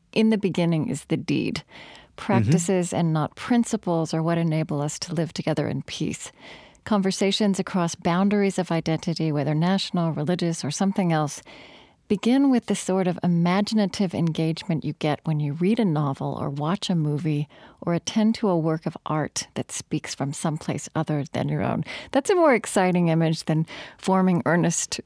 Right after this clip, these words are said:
Speaker 1: <laughs> discussion groups
Speaker 2: Yes,
Speaker 1: in neighborhoods
Speaker 2: yes.
Speaker 1: somehow.
Speaker 2: It is. And I think
Speaker 1: Mm-hmm.
Speaker 2: that literal conversation is one thing, but I feel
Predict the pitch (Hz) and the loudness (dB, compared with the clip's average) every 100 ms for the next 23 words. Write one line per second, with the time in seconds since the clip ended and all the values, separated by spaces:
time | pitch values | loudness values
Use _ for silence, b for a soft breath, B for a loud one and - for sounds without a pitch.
0 | 214 - - - 240 - - 233 - 185 | 0 2 0 0 0 2 0 0 2 0
1 | 185 175 151 170 190 180 180 170 170 165 | 2 2 6 6 6 4 2 4 4 4
2 | - - - 170 160 - B B B B | 2 -2 -2 0 -4 -8 B B B B
3 | B - 214 269 135 175 175 175 214 - | B 2 6 6 6 6 6 6 4 4
4 | 160 151 - B - 120 190 - 175 143 | 2 2 -6 B -2 2 2 6 4 4
5 | 139 123 123 110 110 90 110 104 92 69 | 2 2 2 2 2 0 2 2 0 -2
6 | 60 - - b b 123 107 156 170 - | -2 -6 -12 b b 0 2 2 0 2
7 | 151 135 127 123 | 4 4 4 2